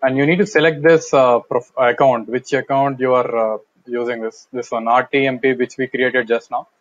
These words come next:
Select this. So if you see this account, if you see this account,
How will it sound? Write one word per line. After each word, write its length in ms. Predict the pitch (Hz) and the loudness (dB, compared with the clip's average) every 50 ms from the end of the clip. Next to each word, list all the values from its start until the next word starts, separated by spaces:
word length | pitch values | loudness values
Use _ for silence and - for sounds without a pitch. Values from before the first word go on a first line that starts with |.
| _ _ _ _ _ _ _ _ _ _ | _ _ _ _ _ _ _ _ _ _
Select 340 | - - 120 127 127 - _ | -8 -4 -2 -2 -2 -4 _
this. 320 | 135 143 147 143 - - _ _ _ _ _ _ _ _ _ _ _ _ _ _ _ _ _ _ _ _ _ _ _ _ _ _ _ _ _ _ _ _ _ _ _ _ _ _ _ _ _ | -4 -4 -4 -6 -12 -20 _ _ _ _ _ _ _ _ _ _ _ _ _ _ _ _ _ _ _ _ _ _ _ _ _ _ _ _ _ _ _ _ _ _ _ _ _ _ _ _ _
So 120 | _ 147 | _ -2
if 140 | 147 139 - | -2 0 0
you 80 | 160 147 | -2 -2
see 220 | - - 202 226 | 0 0 0 2
this 260 | 202 214 214 202 214 - | 2 2 2 2 0 -2
account, 460 | 143 135 - 180 175 143 127 139 165 - _ _ _ _ _ _ _ _ _ _ _ _ _ _ _ _ _ _ _ _ _ _ _ _ _ _ _ _ _ _ _ _ _ _ _ | -4 0 2 2 2 2 2 0 -4 -6 _ _ _ _ _ _ _ _ _ _ _ _ _ _ _ _ _ _ _ _ _ _ _ _ _ _ _ _ _ _ _ _ _ _ _
if 220 | - 135 131 - - | -6 -6 -6 -4 -4
you 80 | 143 | -6
see 160 | 135 - 185 | -2 -2 0
this 200 | 190 190 180 - | 0 0 0 0
account, 460 | 160 143 - 160 147 135 127 139 160 | -2 -2 0 2 2 2 0 -2 -8